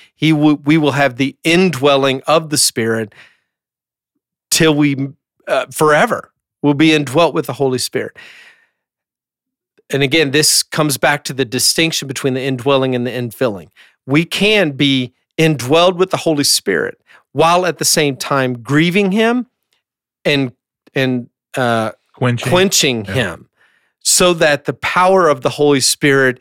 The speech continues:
Speaker 1: is, is negligible in our life because we're not walking by the Spirit, we're not living in obedience to the Spirit, and we're not putting ourselves in situations where we actually need the Spirit to come through and to work on our behalf.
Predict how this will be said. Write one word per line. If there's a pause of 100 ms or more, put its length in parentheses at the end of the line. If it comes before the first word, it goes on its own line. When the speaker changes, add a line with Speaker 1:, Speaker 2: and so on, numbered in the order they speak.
(1300)
Speaker 1:
is, (340)
is
negligible (180)
in
our
life
because
we're
not
walking
by
the
Spirit,
we're
not
living
in
obedience
to
the
Spirit,
and
we're
not
putting
ourselves
in
situations (260)
where
we
actually
need
the
Spirit
to
come
through
and
to
work
on
our
behalf.